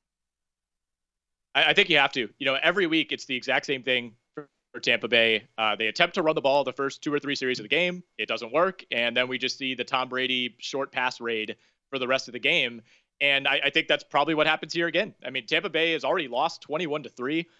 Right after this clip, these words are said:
to Carolina earlier this season. So I, I think Carolina comes into this game with a fair amount of confidence. Uh, with that said, it, it just feels like this is going to be one of those classic grinded out Tom Brady wins. You know, it's like, are, are you really taking Tom Brady in this spot? Uh, you know,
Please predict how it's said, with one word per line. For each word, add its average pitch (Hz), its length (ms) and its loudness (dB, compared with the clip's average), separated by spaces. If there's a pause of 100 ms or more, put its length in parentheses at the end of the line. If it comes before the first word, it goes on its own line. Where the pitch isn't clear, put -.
(260)
to 147 80 -4
Carolina 143 580 2 (120)
earlier 135 260 0
this 110 200 -8
season. 165 300 -2
So 156 80 2
I, 143 120 4
I 151 60 0
think - 180 -2
Carolina 175 340 2
comes 151 240 -2
into 147 180 -4
this 131 160 -6
game 131 360 -4 (340)
with 135 100 -4
a 127 40 -8
fair 147 240 2
amount 127 240 0
of - 60 -16
confidence. 143 580 0 (280)
Uh, 127 160 2
with 151 120 -2
that 196 160 4
said, 190 180 2
it, 160 300 -4
it 202 120 -6
just 254 220 -4
feels 170 220 -2
like 156 160 -2
this 156 120 -6
is 143 120 -12
going 147 160 -4
to 139 60 -6
be 139 120 -4
one 131 160 -2
of 131 60 -4
those 127 320 -2
classic 139 360 -2
grinded 131 340 0
out 131 260 0 (320)
Tom 135 180 2
Brady 135 240 0
wins. 123 480 -4
You 131 80 -10
know, 120 140 -2
it's 113 100 -6
like, 131 120 0
are, 131 120 0
are 131 80 -2
you 135 140 -4
really 180 240 0
taking 160 280 -2
Tom 143 220 0
Brady 143 300 -2
in 120 100 -8
this 135 140 -6
spot? 131 400 0 (400)
Uh, 117 340 0
you 143 80 -2
know, 127 80 0